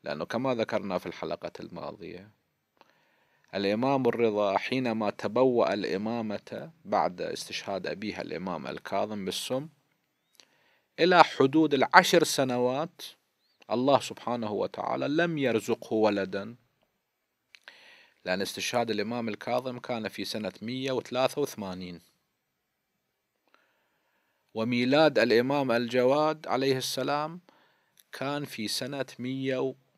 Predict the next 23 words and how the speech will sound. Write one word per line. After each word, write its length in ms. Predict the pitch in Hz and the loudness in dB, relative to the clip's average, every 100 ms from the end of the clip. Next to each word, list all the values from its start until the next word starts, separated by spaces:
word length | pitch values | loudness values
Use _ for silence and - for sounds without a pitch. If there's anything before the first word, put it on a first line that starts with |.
| _ _ _ _ _ _ _ | _ _ _ _ _ _ _
وثلاثة 440 | - 110 123 123 | -4 -2 -2 -4
وتسعين 600 | 107 101 - - 107 98 | -6 -8 -10 -8 -8 -8
أو 120 | 80 | -8
خمسة 440 | 90 - 104 - 87 | -6 -6 -6 -6 -10
وتسعين، 560 | - - - 87 80 _ - | -10 -12 -12 -14 -16 _ -20
يعني 120 | 139 180 | -14 -10
تقريبًا 500 | - 123 135 135 - _ _ _ _ - | -10 -8 -8 -8 -12 _ _ _ _ -10
عشر 240 | - 143 | -4 -4
سنوات. 760 | - - 117 110 107 117 - - _ _ _ _ _ _ _ _ _ _ _ _ - | -4 -10 -10 -10 -10 -12 -16 -20 _ _ _ _ _ _ _ _ _ _ _ _ -10
الإمام 460 | 101 98 120 120 117 | -4 -2 0 0 0
الرضا 400 | 107 113 101 95 | 0 0 2 2
هو 220 | 113 110 | 2 0
إمام 680 | - 101 104 123 131 139 151 _ - | 0 -2 -2 -4 -4 -8 -12 _ -2
ناطق 640 | 107 120 117 147 - - - _ _ _ _ - - | 0 0 -2 -6 -6 -12 -20 _ _ _ _ -14 -4
وليس 360 | 101 113 - | 0 0 0
له 180 | 95 90 | -4 -4
ولد، 400 | 92 87 87 117 - | -4 -6 -6 -10 -6
وهذا 640 | 104 101 - 180 202 185 175 | -2 0 4 6 8 6 0
كان 480 | - 170 196 220 226 - - - - - - _ _ _ | 0 0 0 -2 -6 -16 -20 -20 -20 -20 -20 _ _ _
مما 520 | 120 123 120 120 113 113 | -4 -2 0 0 2 4
يستدل 680 | 113 - - 123 143 135 | 4 2 0 2 4 4
به 440 | 127 151 135 165 - | 4 2 2 0 2
الواقفة، 1000 | 117 113 117 117 113 101 - 87 90 | 4 6 10 10 10 2 -4 -8 -8